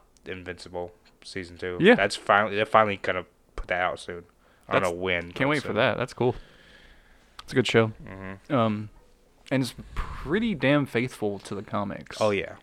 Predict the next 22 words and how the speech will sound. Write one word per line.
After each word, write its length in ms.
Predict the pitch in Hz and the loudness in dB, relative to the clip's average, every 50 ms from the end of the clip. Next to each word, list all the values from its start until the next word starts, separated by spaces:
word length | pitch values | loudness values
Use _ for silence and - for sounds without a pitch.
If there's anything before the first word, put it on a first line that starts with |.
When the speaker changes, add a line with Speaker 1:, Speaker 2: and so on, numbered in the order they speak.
| - - - | -18 -2 2
Speaker 1:
Yeah, 200 | 107 104 104 104 | 4 4 4 4
'cause 240 | 101 - 107 101 104 | 2 -2 -4 -2 0
I 120 | 101 107 | 0 0
think 240 | 107 143 139 139 - | 2 0 -2 -2 -4
in 60 | 123 110 | -6 -6
the 40 | 101 | -6
comics, 520 | - - 110 110 107 107 98 95 - - | -2 2 2 2 2 2 -2 -6 -6 -2
um, 580 | - 101 95 92 92 90 90 90 90 90 92 - _ - - - - - - - _ - | 0 2 2 4 2 2 0 -2 -8 -12 -14 -18 _ -20 -20 -20 -20 -20 -20 -20 _ -4
there's 140 | 104 101 - | -4 -2 0
certain 280 | - - 117 107 104 98 | 2 2 0 0 -2 -4
things 300 | 107 104 101 98 92 90 | -6 -6 -6 -6 -10 -12
in 60 | 90 | -14
the 60 | 92 | -14
comics 360 | - - 101 95 92 92 90 - | -12 -10 -8 -8 -8 -8 -6 -4
that 160 | 90 90 87 | -4 -4 -2
happens 340 | - 98 95 - 92 90 90 | -4 -4 -4 -4 -8 -8 -6
a 60 | 87 | -4
little 260 | 90 92 92 90 90 | -2 -2 0 -2 -2
bit 180 | 90 95 92 - | -2 -4 -4 -4
later 260 | 92 92 92 87 87 | -2 0 0 0 0
on 300 | 87 87 87 87 87 92 90 | 0 2 0 0 0 -2 -4
after, 600 | 90 87 87 92 - - 92 87 85 87 92 | -4 -2 -2 -4 -4 -6 -6 -6 -6 -8 -8